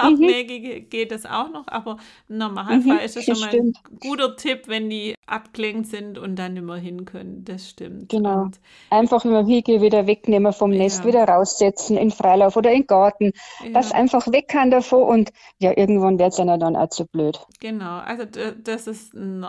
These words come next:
Speaker 2: im Normalfall so. Und wenn man dann halt keine Möglichkeit hat, weil die anderen dann nimmer ins Legenest können und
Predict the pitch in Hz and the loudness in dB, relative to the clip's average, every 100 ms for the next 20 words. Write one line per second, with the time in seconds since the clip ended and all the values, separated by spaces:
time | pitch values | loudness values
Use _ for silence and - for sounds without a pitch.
0 | - 196 190 175 165 175 - 175 180 180 | -14 -12 -10 -10 -10 -12 -12 -14 -12 -12
1 | 180 180 190 190 185 - _ _ _ _ | -12 -10 -8 -10 -12 -20 _ _ _ _
2 | 214 214 220 214 220 214 208 202 - 214 | -12 -8 -6 -6 -6 -8 -10 -12 -8 -4
3 | 233 269 320 285 269 - 233 240 262 262 | -4 -4 -8 -10 -12 -12 -6 -6 -6 -10
4 | 262 262 233 240 254 226 - 202 208 214 | -10 -10 -10 -8 -10 -10 -10 -14 -12 -10
5 | 226 254 254 202 196 202 202 202 208 208 | -8 -8 -8 -10 -12 -12 -12 -12 -14 -12
6 | 214 208 208 208 214 - 208 214 214 214 | -10 -8 -10 -10 -14 -14 -12 -10 -10 -12
7 | 208 202 | -14 -16